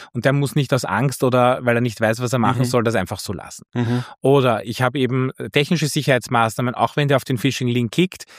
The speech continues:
Speaker 1: im besten Fall blockiert ihn die Software im Hintergrund und auch wenn er draufklickt, geht's eben nicht. Oder,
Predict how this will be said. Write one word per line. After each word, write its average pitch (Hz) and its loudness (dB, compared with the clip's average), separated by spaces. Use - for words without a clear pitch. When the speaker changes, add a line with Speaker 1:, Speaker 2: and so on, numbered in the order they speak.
Speaker 1:
im 113 -4
besten 120 0
Fall 117 0
blockiert 127 0
ihn 131 2
die 117 0
Software 104 0
im 98 2
Hintergrund 110 0
und 107 -6
auch 123 0
wenn 139 2
er 127 2
draufklickt, 113 0
geht's 120 0
eben 104 -2
nicht. 90 -4
Oder, 113 0